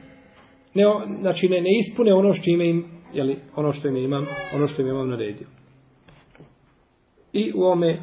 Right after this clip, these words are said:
hadisu, jeli, svakako žestoka, jeli, prijetnja onome ko radi, ovaj,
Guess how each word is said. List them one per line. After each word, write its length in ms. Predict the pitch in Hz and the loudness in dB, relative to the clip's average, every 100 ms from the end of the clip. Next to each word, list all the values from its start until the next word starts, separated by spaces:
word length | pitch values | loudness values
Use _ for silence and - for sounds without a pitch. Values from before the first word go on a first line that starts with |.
| - | -8
hadisu, 340 | 143 151 147 | -4 -4 0
jeli, 140 | 135 131 | -2 -2
svakako 500 | 151 - 131 143 - | -6 -6 -8 -10 -8
žestoka, 400 | 131 - 139 - | -8 -6 -8 -6
jeli, 160 | 127 117 | -6 -6
prijetnja 440 | - 123 123 151 151 - _ _ _ _ _ _ _ _ _ _ _ _ _ _ _ - | -2 -2 -2 -6 -10 -16 _ _ _ _ _ _ _ _ _ _ _ _ _ _ _ -6
onome 460 | 127 131 127 127 - - | -2 -2 -4 -6 -12 -6
ko 100 | 131 | -2
radi, 420 | 139 135 131 143 - - _ _ | 0 0 -2 -6 -8 -14 _ _
ovaj, 340 | 123 120 123 | -10 -8 -8